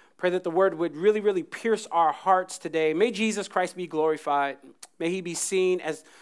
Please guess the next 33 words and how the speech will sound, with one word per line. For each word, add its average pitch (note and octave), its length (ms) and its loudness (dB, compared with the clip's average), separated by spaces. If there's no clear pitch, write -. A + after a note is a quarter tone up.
uh, D3 100 -4
the D#3 260 -2
ultimate G3+ 540 0
one F3+ 240 0
who F3+ 200 -4
has C#3 120 -4
suffered G3+ 480 -4
for - 220 -8
our D#3+ 240 -2
sins. C3+ 560 -8
May G3+ 100 4
we G#3+ 160 -2
look G3 360 0
to D#3 80 -10
him F3 200 -4
today D3 260 -6
for - 140 -14
comfort D#3+ 520 -12
and B2+ 100 -16
for D3+ 80 -8
solace. C3 500 -4
It F#3+ 100 0
is F3+ 100 -2
in E3+ 80 -2
Christ's F#3 320 0
name F3+ 160 -2
and D#3+ 100 -8
Christ's E3+ 240 -4
name E3 140 -4
alone D#3+ 240 -2
we D#3 100 -4
pray. D3+ 360 -2
Amen. D#3 480 -2